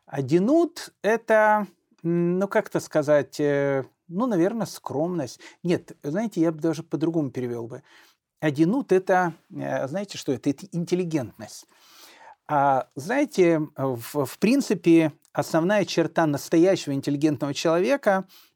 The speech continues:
э, заключается в том, что он способен услышать мнение другого человека. Вот, э, в этом качество адинута.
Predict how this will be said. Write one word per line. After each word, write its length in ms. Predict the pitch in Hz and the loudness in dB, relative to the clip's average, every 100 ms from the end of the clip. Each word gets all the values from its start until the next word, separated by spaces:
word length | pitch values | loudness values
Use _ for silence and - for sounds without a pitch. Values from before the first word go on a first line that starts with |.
| - | -8
э, 600 | 143 139 139 139 143 139 | -2 2 2 0 0 0
заключается 520 | 143 - 165 180 165 | -2 -4 0 0 -2
в 40 | - | -6
том, 180 | 233 | -6
что 200 | 226 - | -4 0
он 80 | 160 | -2
способен 600 | - - 196 - 208 190 | -2 -6 -6 -2 -2 0
услышать 520 | 151 - 185 190 160 156 | -4 -4 -6 -2 -4 -2
мнение 360 | 147 165 160 | -2 0 -2
другого 460 | 139 143 139 143 143 | -2 -2 0 2 0
человека. 640 | - 143 143 120 - - _ _ - - - - | -2 -2 0 -2 -14 -20 _ _ -20 -20 -20 -4
Вот, 360 | 151 170 - | 0 0 2
э, 360 | 170 165 160 - _ _ - | 4 4 4 0 _ _ -6
в 240 | 135 131 | -4 4
этом 340 | 247 311 226 170 | 4 4 2 -2
качество 600 | - 202 - 196 - 170 | 2 0 0 -6 -2 -2
адинута. 540 | 156 170 156 107 107 | 0 0 -2 -4 -16